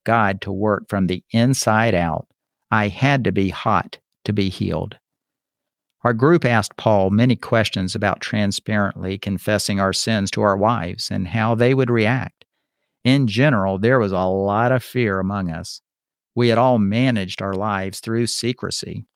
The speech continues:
with the pass card that we were protecting our wives from truths that would hurt them. I'll never forget Paul's enormous encouragement. "We've not seen wives walk away from husbands who are truly broken over their sin." Am I broken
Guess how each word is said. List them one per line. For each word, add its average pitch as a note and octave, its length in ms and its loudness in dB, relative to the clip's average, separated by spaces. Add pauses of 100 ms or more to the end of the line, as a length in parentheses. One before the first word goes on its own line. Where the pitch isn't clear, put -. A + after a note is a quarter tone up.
(260)
with C#3 160 4
the C#3 80 0
pass D#3+ 420 0
card G#2 380 2
that A#2 180 -2
we B2 280 2
were D3 160 0
protecting G#2 640 -2
our F#2 140 0
wives F#2 480 0
from F2+ 200 -4
truths B2+ 480 -2
that - 160 -2
would F#2+ 140 -2
hurt G2+ 260 -2
them. F2 280 -6 (680)
I'll A2+ 120 2
never C3+ 300 4
forget A#2 400 0
Paul's A2 380 0
enormous G2 480 -2
encouragement. F#2 680 -6 (640)
"We've A#2 260 2
not B2+ 420 2
seen D#3+ 380 0
wives G2 520 0
walk A2 300 0
away A2+ 280 2
from F#2 180 -2
husbands F#2 600 -2
who G#2+ 180 0
are F#2 200 2
truly B2 640 0
broken G2+ 640 0
over F#2 220 -2
their F2 160 -2
sin." F2 480 -6 (640)
Am D#3+ 200 4
I D3 220 2
broken A#2 760 0